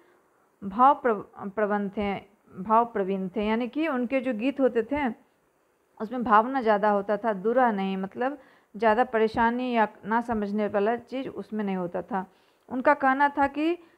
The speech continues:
कलाकार का यह कर्तव्य है कि वह उपभोक्ता की रुचियों का परिष्कार करने का प्रयत्न करें। तो वो बोलते हैं कि कलाकार जो है, वो अगर दर्शक कुछ इस तरह की चीज़ देखना चाहते हैं जो सही नहीं है समाज के दृष्टिकोण से, तो उसका हमें परिष्कार यानी विरोध भी करना चाहिए।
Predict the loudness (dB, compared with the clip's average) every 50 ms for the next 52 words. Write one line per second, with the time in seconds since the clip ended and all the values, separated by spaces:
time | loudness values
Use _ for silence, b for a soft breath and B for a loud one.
0 | B B 0 2 4 6 6 4 4 4 4 4 4 2 2 2 2 2 0 0
1 | -2 -6 -4 0 -2 -2 0 0 0 2 2 0 0 -4 -6 -2 0 2 2 2
2 | 2 2 0 -2 -2 0 -2 -4 -4 -2 -4 -6 -6 -6 -4 -6 -6 -4 -4 -6
3 | -4 -4 -6 -6 -6 -8 -2 2 2 2 2 2 0 -2 -2 -2 -2 -2 -2 -2
4 | -2 -2 -4 -2 -2 -2 -4 -8 -10 -4 -4 -2 -2 -2 -6 -6 b b b b
5 | b b b -4 0 4 4 4 4 4 2 2 2 2 0 0 0 0 0 -2
6 | -4 -4 -4 -4 -4 b b b b b b -2 2 4 4 4 4 4 4 6
7 | 6 4 2 -2 -2 0 2 2 2 2 0 -4 b b b b -6 0 2 2
8 | 4 4 4 2 2 2 0 0 0 -2 -12 -8 0 2 2 2 2 0 -2 -2
9 | -2 -4 -10 -8 -8 -6 -6 -6 -6 -4 -2 0 0 0 0 0 -2 0 0 0
10 | 0 -4 -6 -8 -10 -8 -2 0 0 0 0 0 -2 0 2 0 0 0 0 -2
11 | -2 -2 -4 -4 -2 -2 -2 -2 -2 -2 -2 -2 -2 -2 -2 -2 -2 0 0 0
12 | 0 -2 -6 -4 -4 -4 -4 -4 -12 -10 -6 -6 -6 -6 -4 -6 -6 -6 -6 -8
13 | -8 -6 -6 -4 -2 -2 -2 -4 -4 -4 -4 -4 -4 -4 -4 -2 -2 0 0 0
14 | -2 -2 -2 -2 0 0 0 0 0 -4 -6 -4 -4 -4 -2 -2 -4 -6 -6 -6
15 | -6 -6 -6 -8 -10